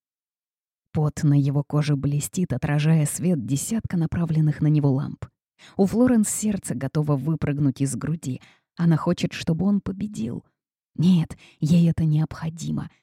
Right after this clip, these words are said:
потому что как только Джека достанет хоть один удар Пепито, она упадёт вместе с ним. Всё заканчивается так же резко, как и началось.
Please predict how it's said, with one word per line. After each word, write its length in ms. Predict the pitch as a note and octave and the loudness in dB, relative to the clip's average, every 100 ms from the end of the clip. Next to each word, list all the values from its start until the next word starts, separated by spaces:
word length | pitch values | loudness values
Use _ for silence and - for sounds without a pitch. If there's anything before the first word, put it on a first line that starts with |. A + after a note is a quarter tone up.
| _ _ | _ _
потому 300 | G3+ G3 G#3 | -2 2 2
что 200 | - G3 | 2 -4
как 220 | - - | -6 -6
только 340 | - A#3 - F#3+ | -4 -4 -4 -6
Джека 420 | D#3 E3 F3+ C#3+ | 0 0 0 -2
достанет 520 | C#3 C#3+ F#3 E3 D3 | -4 -4 -2 -2 -2
хоть 260 | - F#3 G3 | -4 -6 -4
один 300 | F#3+ B3+ B3 | -2 2 2
удар 400 | G#3 G3 E3 C#3 | 2 0 -2 -4
Пепито, 580 | C#3+ C#3+ - B3 - - - _ _ _ _ | -6 -6 -4 -4 -4 -10 -12 _ _ _ _
она 280 | - D#3+ D3+ | -4 0 0
упадёт 480 | C#3+ C#3+ C#3+ F3+ - D3 | 0 -4 -4 -4 -6 -6
вместе 420 | C#3+ D3 - D#3 | -4 -4 -6 -10
с 140 | - | -8
ним. 260 | - - - _ _ _ _ _ _ _ _ _ _ _ _ _ _ _ _ _ _ _ _ | -8 -10 -12 _ _ _ _ _ _ _ _ _ _ _ _ _ _ _ _ _ _ _ _
Всё 300 | - G3+ F#3 | -2 2 4
заканчивается 840 | F3 E3 F3+ F3 - D3 C#3+ - C3+ | 4 2 2 2 0 0 -2 -4 -4
так 220 | D#3 D3 | -2 0
же 140 | D3 | 2
резко, 360 | D3+ D#3+ - C3+ | 2 0 -2 -8
как 220 | C#3+ - | -8 -2
и 40 | |
началось. 580 | C#3+ C#3 - C#3+ A#2 - | 0 0 -2 -6 -6 -10